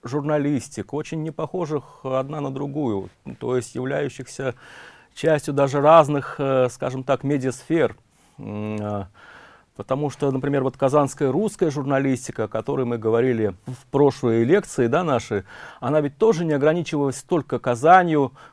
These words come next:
Мы говорили о Камско-Волжском крае, как таком ареале распространения русских казанских изданий. Казань являлась центром,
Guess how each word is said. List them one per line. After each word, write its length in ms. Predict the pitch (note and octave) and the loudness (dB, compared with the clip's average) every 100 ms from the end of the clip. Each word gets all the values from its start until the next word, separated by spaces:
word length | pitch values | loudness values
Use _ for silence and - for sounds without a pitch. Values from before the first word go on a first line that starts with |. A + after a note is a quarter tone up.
| - | -8
Мы 160 | D3+ | -4
говорили 380 | D3+ D3 D3+ C#3+ | 0 2 2 0
о 200 | - B2+ | 2 0
Камско-Волжском 960 | - D#3+ D3 - C#3+ C#3+ D3 - B2 | 4 4 4 0 0 2 0 -2 -6
крае, 500 | A2+ D3 E3 F#3 D#3 | -4 2 8 10 10
как 160 | C3+ A#2+ | 6 -2
таком 240 | - C3 | -4 -2
ареале 360 | B2 C3+ C#3 B2 | 2 4 6 4
распространения 840 | A#2 - - B2 B2 C#3+ C3+ A#2+ G2 _ _ - | 0 -4 -6 -2 0 0 0 -2 -6 _ _ -12
русских 480 | C#3+ D#3+ D#3 - - | 0 0 0 -4 -2
казанских 600 | C3+ B2+ A#2+ G#2+ A#2+ A#2+ | 0 2 2 0 -8 -10
изданий. 520 | G#2+ B2+ E3 D3+ C3+ | -2 6 6 6 0
Казань 380 | A#2+ A2 C#3 B2+ | 0 2 2 2
являлась 460 | A2 A2+ A#2+ G#2+ | 0 2 2 2
центром, 520 | - - B2 B2+ G#2+ | -2 -4 -2 -2 -6